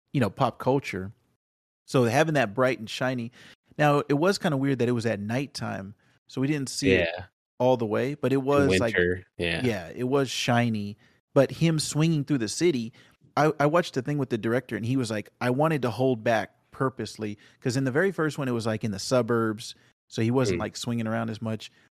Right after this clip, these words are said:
Speaker 1: The
Speaker 2: Yeah.
Speaker 1: second one, he goes over to Europe, and then this third one, he's all trying to deal with all the, you know, the, the multiverse stuff. But at the end of the thing, it's like, all right, now he's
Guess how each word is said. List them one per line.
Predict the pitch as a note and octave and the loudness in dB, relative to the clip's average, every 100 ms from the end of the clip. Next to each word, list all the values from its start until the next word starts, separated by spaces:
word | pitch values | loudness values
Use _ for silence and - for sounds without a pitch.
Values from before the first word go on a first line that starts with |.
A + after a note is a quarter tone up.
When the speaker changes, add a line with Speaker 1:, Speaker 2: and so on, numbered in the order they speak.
| _ - | _ -2
Speaker 1:
The | F#2 | 2
Speaker 2:
Yeah. | |
Speaker 1:
second | C#3+ - | 2 2
one, | C3+ | 0
he | B2 | 2
goes | B2+ A2+ | 2 2
over | A#2 G#2+ | -2 -2
to | |
Europe, | G2+ A2 A2 A2 - _ _ _ _ _ _ _ _ _ | -4 -2 0 0 -4 _ _ _ _ _ _ _ _ _
and | A#2+ A#2 | -2 0
then | A2+ | -2
this | G#2+ - | -4 -4
third | C#3+ D3 A#2+ | 0 2 2
one, | A2+ | -2
he's | A2 A2 | -4 -4
all | G#2 G#2 - | -4 -6 -6
trying | A#2+ G#2+ | -6 -6
to | |
deal | G2+ A#2 | -4 -4
with | G#2+ A2 | -2 -4
all | G#2+ | -4
the, | G2+ G2 G2+ G#2 _ _ | -4 -8 -8 -14 _ _
you | A2+ | -4
know, | G2 | -4
the, | E2 F2+ _ | -8 -12 _
the | - A2 | -4 0
multiverse | C3+ A#2+ A2+ G#2+ | 0 -2 -4 -4
stuff. | G#2+ A#2 A2 _ _ _ - | -4 -4 -4 _ _ _ 0
But | A#2 - _ _ _ _ | 0 0 _ _ _ _
at | B2+ | 0
the | - - | 0 0
end | C3+ D3+ D3+ | 2 4 2
of | B2 | 0
the | A#2 | -2
thing, | C#3 A#2+ G#2 G#2 | 0 0 -2 -6
it's | - A#2 | -6 -2
like, | A2 G2+ | -4 0
all | B2 | 0
right, | A2 G2+ | 0 -2
now | B2 B2 B2 B2 | 2 4 6 4
he's | A2+ G2+ | 2 -2